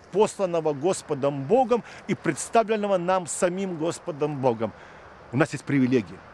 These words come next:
знать это учение, и от нас зависит, будем ли мы его исполнять. Ибо только исполняющий волю Отца Небесного войдет в его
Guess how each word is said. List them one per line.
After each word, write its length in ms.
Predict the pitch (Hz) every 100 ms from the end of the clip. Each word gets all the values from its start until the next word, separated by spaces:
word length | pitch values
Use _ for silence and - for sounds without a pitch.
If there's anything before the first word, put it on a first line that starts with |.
| - - - 113
знать 580 | 98 156 180 233 - - _ _ -
это 220 | 147 175
учение, 580 | 160 - 175 156 147 131 - - - -
и 80 | 143
от 140 | -
нас 160 | 170 135
зависит, 480 | 160 147 135 123 - - - - 113
будем 360 | 180 175 208
ли 140 | 185 147
мы 360 | 127 147 165 -
его 500 | 113 123 123 151 135 - -
исполнять. 1000 | 135 - - 160 147 143 143 127 - - - - - - -
Ибо 200 | 123 143
только 320 | 208 190 185 -
исполняющий 1160 | 180 - - 135 135 160 226 262 220 - 123 98 - - - - -
волю 360 | 110 147 131 135
Отца 400 | 117 - 143 110 110
Небесного 640 | 123 117 110 - 107 95 - - - - -
войдет 420 | 120 127 277 - - - - - -
в 40 |
его 340 | 110 113 120